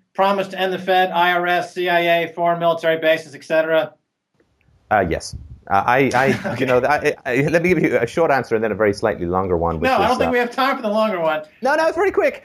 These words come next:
Speaker 2: Don't go anywhere near the government. You don't want to be promoted to captain of the Titanic after the ship is just about to go down, 'cause then all anyone will remember as a libertarian was in power when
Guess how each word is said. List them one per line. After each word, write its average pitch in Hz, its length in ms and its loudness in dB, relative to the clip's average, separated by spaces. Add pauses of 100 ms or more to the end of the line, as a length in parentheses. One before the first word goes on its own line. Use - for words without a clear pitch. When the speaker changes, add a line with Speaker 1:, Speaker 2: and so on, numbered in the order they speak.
(160)
Speaker 2:
Don't 233 180 0
go 277 80 0
anywhere 226 240 2
near 208 80 2
the 190 80 -2
government. 175 500 0
You 139 120 2
don't 185 160 2
want 185 100 2
to 170 60 0
be 175 80 0
promoted 165 400 0
to 160 100 2
captain 160 340 -2
of 143 100 -4
the 151 60 -2
Titanic 143 520 0
after 131 280 0
the 131 100 -4
ship - 220 0
is 123 120 -4
just - 200 -4
about 123 260 0
to 117 40 -12
go 120 160 4
down, 117 260 2
'cause 107 140 -4
then 131 140 0
all 185 240 2
anyone 160 340 0
will 139 160 0
remember 139 340 0
as 113 140 -2
a - 20 -2
libertarian 143 540 0
was 120 180 0
in 117 80 -4
power 120 360 0
when 110 340 -4